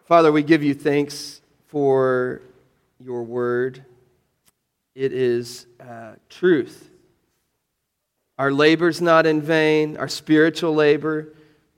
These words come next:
our, our actual physical labor, our parenting, uh, our, our work lives, it's not in vain because you're with us,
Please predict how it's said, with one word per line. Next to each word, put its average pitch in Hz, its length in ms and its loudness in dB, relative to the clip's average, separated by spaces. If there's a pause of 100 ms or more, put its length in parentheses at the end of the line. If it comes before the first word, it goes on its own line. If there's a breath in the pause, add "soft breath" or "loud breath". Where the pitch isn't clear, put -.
our, 127 180 -2
our 131 280 -2
actual 139 340 -2
physical 147 640 -2
labor, 147 460 0
our 120 100 -8
parenting, 156 1000 -6 (120)
uh, 120 360 -6 (440 soft breath)
our, 120 380 -2
our 123 120 -2
work 151 360 0
lives, 151 640 2
it's - 180 -20
not 151 240 -6
in 156 180 -10
vain 135 640 -8
because 131 240 -18
you're 139 140 -10
with 160 240 -8
us, 131 420 -12